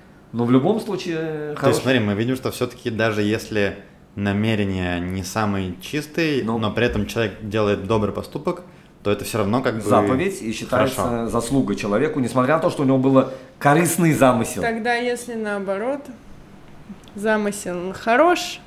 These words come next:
Speaker 3: а поступок получился как всегда. Что в этом случае?
Speaker 1: В на-, смотри, Лид, в нашем времени,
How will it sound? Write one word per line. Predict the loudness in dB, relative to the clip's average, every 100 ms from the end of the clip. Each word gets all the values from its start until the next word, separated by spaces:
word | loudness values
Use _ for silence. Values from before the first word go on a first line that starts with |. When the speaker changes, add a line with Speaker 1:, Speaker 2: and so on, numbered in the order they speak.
| -12
Speaker 3:
а | -6 -6
поступок | -4 -6 -6 -8 -8 -8
получился | -6 -8 -6 -8 -8 -6
как | -4 -4
всегда. | -2 -4 -2 -2 -4
Что | -2 -2 -2
в |
этом | -4 -8 -10
случае? | -8 -6 -2
Speaker 1:
В | 0
на-, | 2
смотри, | 2 2 4 4
Лид, | 2 0
в |
нашем | -2 -2 -2 -6 -6 -6
времени, | -2 0 0